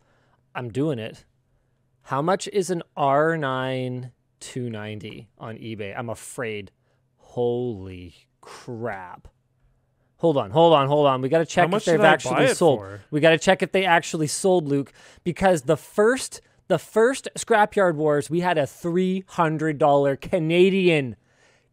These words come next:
Speaker 1: Canadian
Speaker 2: Imagine being able to buy
Speaker 1: budget.
Speaker 2: a legit gaming computer for
Speaker 1: We built
Speaker 2: three hundred bucks
Speaker 1: an entire
Speaker 2: Canadian.
Speaker 1: gaming machine, each of us, for three hundred dollars.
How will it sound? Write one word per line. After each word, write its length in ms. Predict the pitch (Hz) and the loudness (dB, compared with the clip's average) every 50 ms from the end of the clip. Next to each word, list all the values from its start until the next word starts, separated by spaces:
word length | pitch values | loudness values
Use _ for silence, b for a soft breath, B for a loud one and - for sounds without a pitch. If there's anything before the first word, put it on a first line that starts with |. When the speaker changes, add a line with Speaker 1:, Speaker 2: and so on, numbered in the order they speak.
| _ _ - | _ _ -14
Speaker 1:
Canadian 680 | - - - 285 262 262 262 269 277 277 262 277 - | -6 0 2 2 4 6 6 6 6 4 2 2 4
Speaker 2:
Imagine 380 | - 262 - 190 202 180 220 214 | 6 6 6 6 4 2 -4 -4
being 100 | 202 214 | -2 -2
able 120 | 208 214 | -4 -4
to 100 | - 214 | -4 -4
buy 220 | 170 156 - - 151 | 0 2 4 4 4
Speaker 1:
budget. 400 | 160 160 156 214 165 135 - _ - | 4 4 4 2 2 2 -4 _ -6
Speaker 2:
a 80 | 165 160 | -4 -4
legit 640 | 156 151 151 131 127 120 117 143 160 165 _ 156 | -2 -4 -6 -6 -8 -6 -2 -2 -2 -2 _ -6
gaming 340 | 151 143 139 139 139 139 139 | -6 -4 -4 -4 -4 -6 -6
computer 440 | 139 139 113 117 113 110 110 110 - | -8 -10 -12 -10 -10 -8 -10 -10 -12
for 60 | b b b b | b b b b
Speaker 1:
We 180 | 175 233 247 196 | 2 2 2 2
built 120 | 151 139 | 4 4
Speaker 2:
three 80 | 254 262 | 6 6
hundred 300 | 262 247 143 135 123 107 | 6 6 4 0 -6 -6
bucks 320 | 123 113 107 104 - - - | -6 -6 -6 -8 -8 -2 0
Speaker 1:
an 120 | 247 254 247 | 2 4 4
entire 680 | 247 240 220 - - 240 226 220 226 233 240 247 247 | 4 4 2 0 -2 2 4 6 6 6 6 4 4
Speaker 2:
Canadian. 40 | 202 | 4
Speaker 1:
gaming 420 | 175 220 220 226 226 226 226 226 214 | 4 4 4 4 2 2 0 0 0
machine, 440 | 208 196 - - 202 185 160 156 - - | -2 -2 -2 -4 -4 -4 -4 -6 -6 -2
each 320 | 285 285 285 262 - - 269 | 2 2 2 2 2 2 2
of 160 | 226 175 160 | 2 2 2
us, 360 | 165 135 104 92 - - - _ _ _ _ _ _ _ _ _ _ _ _ _ _ _ _ _ _ _ _ _ | 0 -2 -2 -6 -12 -14 -14 _ _ _ _ _ _ _ _ _ _ _ _ _ _ _ _ _ _ _ _ _
for 180 | - - 226 196 | -8 -4 -4 -4
three 280 | - - 220 233 226 | -2 0 0 2 2
hundred 360 | 214 202 220 202 180 196 190 160 | 2 2 0 0 0 0 2 4
dollars. 460 | 185 185 185 175 147 123 113 - | 6 6 6 6 4 0 -4 -8